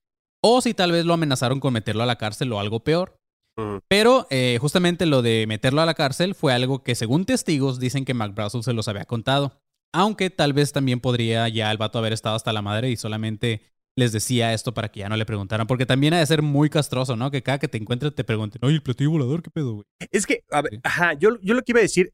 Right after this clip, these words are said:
Speaker 2: es, es eso, de que obviamente debe ser un punto en el que ya digas, "Ya, ya estoy hasta la madre, ya no quiero hablar de ese pedo", porque en serio estás harto, güey. Y más
Speaker 1: Sí.
Speaker 2: porque hay banda que sí se burla, obvio. De, "A ver, di-, que, que diga el pinche,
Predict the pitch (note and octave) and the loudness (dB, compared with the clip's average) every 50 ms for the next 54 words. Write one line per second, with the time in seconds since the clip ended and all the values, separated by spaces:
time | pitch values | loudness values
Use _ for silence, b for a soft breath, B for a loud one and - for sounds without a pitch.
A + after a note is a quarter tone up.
0 | _ _ - - - - D3+ C3 - D#3+ D3+ C3+ - D3 E3 E3+ C3 B2 A2+ - | _ _ -10 -8 -4 -2 -2 0 2 2 2 2 4 2 2 2 2 0 0 0
1 | - B2+ C#3 D#3 D3 D3 C#3+ C3 C#3+ C#3 C3+ C3+ B2 - C3+ C3 C3 - - B2+ | 0 0 0 2 2 2 2 2 2 2 2 2 2 2 0 0 0 0 -2 -4
2 | A#2 - B2+ A2+ G2 - G#2 A2 A2+ A2+ A#2+ A#2 A#2 A2+ A2 B2+ C#3+ D3+ D#3 D3+ | -2 -2 -2 -2 -2 -4 -2 -2 0 0 0 -2 -2 -2 -2 -2 -2 -2 -4 -6
3 | C3 D3+ D3+ - E3+ E3 - - C#3+ A2+ G#2+ G#2 A2 A#2 B2+ C3 C#3 C#3 C#3 C#3 | -6 -6 -4 -2 -2 -2 -2 -2 -4 -4 -4 -4 -2 -2 0 2 2 2 2 0
4 | D3 C#3+ - C#3 C3 C3 B2+ B2 B2 B2+ - B2 - - - A#2+ - - - - | 0 0 0 0 0 2 0 0 -2 -2 -4 -6 -4 -2 -2 -2 -2 -4 -4 -4
5 | - - - D3+ F3+ F3 - - C3+ B2 B2 G#2+ - C3 B2 B2 B2 - - A2 | -2 0 2 2 2 2 2 -2 -2 -2 -2 -2 0 2 0 0 0 -2 -4 -4
6 | G2 G2+ G#2 G#2 C3+ - - _ _ _ _ _ - - C3 C3 - E3 E3+ G#2+ | -2 -2 -2 -2 -2 -2 -4 _ _ _ _ _ -2 0 4 4 4 4 4 2
7 | A3 F#3+ D#3+ D3 - B2+ C3 C3 C3 C#3 C#3 C#3 C#3 - - G#2 G2 - _ _ | 0 0 0 -2 0 2 0 2 2 2 2 2 -2 -2 -4 -8 -8 -8 _ _
8 | _ - - - C3+ C#3 - D#3+ C3 A#2+ B2+ B2+ A#2 G#2+ G#2 G#2+ - - - G2+ | _ -10 -8 -4 -2 0 0 2 2 4 4 4 4 2 0 -2 -4 -4 -4 -4
9 | G2+ G2 G2 G2 A#2 D3 _ _ _ _ _ _ - C#3+ C#3 C#3+ D#3 F#3+ A3 B3 | -2 -2 0 -2 -4 -4 _ _ _ _ _ _ 4 4 6 6 6 6 4 4
10 | A#3+ F#3 G#3+ A#3 A#3 G3 - - F#3+ F3 E3 - - F#3 G#3 A3+ A#3 A3+ G#3 G3 | 4 2 2 0 0 -2 2 2 2 2 2 0 0 2 2 4 2 2 2 2
11 | - - G#3 - - | 0 -4 -4 -4 -4